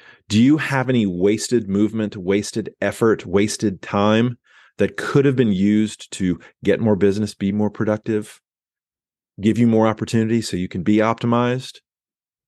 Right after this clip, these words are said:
There's a lot of ineff-, inefficiencies in the world. Look at your process. Look at your process today.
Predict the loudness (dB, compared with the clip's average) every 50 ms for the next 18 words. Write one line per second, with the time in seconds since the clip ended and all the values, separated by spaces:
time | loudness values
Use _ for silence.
0 | _ _ _ _ _ _ _ _ _ _ _ _ _ _ _ _ _ _ _ _
1 | -4 0 0 2 2 2 2 2 2 2 0 0 -2 -2 -4 -4 -4 -4 -4 -2
2 | -2 -4 -4 -6 -8 -8 -6 -6 -6 -6 -6 -6 -6 -6 -6 -6 -8 -10 -14 _
3 | _ _ _ _ _ _ _ _ _ _ _ _ _ _ _ _ _ _ _ _
4 | _ _ _ 0 0 2 2 2 0 0 2 2 2 2 2 0 -2 -6 -6 -6
5 | -8 -12 -12 -14 _ _ _ _ _ _ _ _ _ _ _ _ _ _ _ _
6 | _ -20 -20 _ 0 2 2 2 2 2 0 2 2 2 2 2 0 0 -2 -2
7 | -4 -2 0 2 2 4 2 2 0 -2 -6 -10